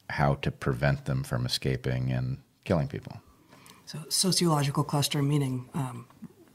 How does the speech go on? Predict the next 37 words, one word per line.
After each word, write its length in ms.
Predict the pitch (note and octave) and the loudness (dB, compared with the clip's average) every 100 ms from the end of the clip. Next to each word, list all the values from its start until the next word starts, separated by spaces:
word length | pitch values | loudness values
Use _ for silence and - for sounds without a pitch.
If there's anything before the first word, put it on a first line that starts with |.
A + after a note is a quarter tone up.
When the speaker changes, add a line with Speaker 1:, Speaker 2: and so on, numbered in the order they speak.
| - | -12
Speaker 2:
re-, 280 | D3 C#3+ - _ _ - | -6 -6 -6 _ _ 0
Speaker 1:
Small 240 | D3+ D3 D3 | 6 10 12
Speaker 2:
researchers 60 | |
Speaker 1:
number 220 | B2 A2 F#2+ | 12 12 12
Speaker 2:
or 40 | |
Speaker 1:
of 120 | F2 | 10
people 400 | - G2 E2 D2 | 10 8 8 2
who 320 | C#2+ D2 D2 C#2+ - _ | 2 2 0 -2 -8 _
go 140 | - F#2 | 6 8
to 80 | |
the 80 | E2+ | 8
same 280 | E2 F2 D#2+ | 6 6 4
conferences 880 | - D#2+ D2+ D#2+ D2 D#2+ D2 D2 C#2+ | 4 4 4 2 2 4 4 2 4
and, 440 | D2 C#2 D2 C#2 - - | 4 4 2 0 -4 2
uh, 540 | C#2+ C2+ C2 C#2 C#2+ D#2 - | 4 6 6 4 2 0 -2
read 220 | F2+ D#2+ | 2 2
each 180 | D2+ - | 2 2
other's 240 | D#2 D2+ | 4 2
papers 580 | - D2+ C#2 D2+ C#2+ C2+ | 2 0 4 2 2 2
and, 580 | C#2+ C#2+ C#2 C#2+ C2+ - - | 2 2 0 -2 -6 -14 -8
uh, 360 | D#2 C2+ C#2 C#2 D2+ - | -4 0 0 -2 -4 -4
one-up 380 | D#2+ D2 C#2+ C2+ | 0 0 0 -2
each 160 | B1+ | 0
other 300 | C#2+ C2+ C#2 | 0 0 0
and 120 | C#2 C2+ | 0 0
that 120 | C#2 | 0
sort 180 | - C2 | -2 -4
of 80 | |
thing. 300 | - - - - | -4 -8 -10 -6
Speaker 2:
Yeah, 200 | A3 G#3+ | 0 4
it's 140 | D#3+ - | 4 4
not 140 | F#3+ | 2
surprising 440 | F3 F3+ E3 D3+ D#3+ | 4 4 4 4 6
at 60 | F3 | 6
all, 280 | C#3+ - - | 6 2 0
is 160 | D#3+ | 2
it? 140 | A3+ | 2